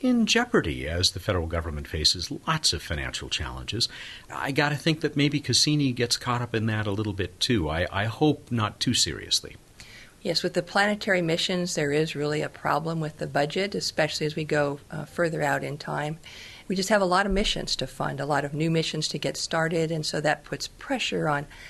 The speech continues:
Speaker 2: how long do you keep other missions going. So Cassini is just one of those missions they're trying to struggle to keep funded through its end of mission in twenty seventeen.
Speaker 1: I hear we're gonna see, uh, something from you in the Planetary Report, our magazine that goes to, uh,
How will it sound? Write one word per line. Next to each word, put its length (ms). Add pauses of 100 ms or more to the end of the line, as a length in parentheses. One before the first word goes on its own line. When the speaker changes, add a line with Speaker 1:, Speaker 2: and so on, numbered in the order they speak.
(140)
Speaker 2:
how 180
long 320
do 80
you 100
keep 300
other 200
missions 440
going. 460
So 300 (340)
Cassini 380
is 120
just 220
one 200
of 140
those 260
missions 460
they're 320 (280)
trying 360
to 140
struggle 400
to 100
keep 300
funded 560 (200)
through 160
its 160
end 160
of 140
mission 300
in 100
twenty 300
seventeen. 640 (360)
Speaker 1:
I 120
hear 200
we're 140
gonna 200
see, 500
uh, 100
something 360
from 180
you 320
in 200
the 60
Planetary 600
Report, 380
our 140
magazine 500
that 100
goes 260
to, 300
uh, 100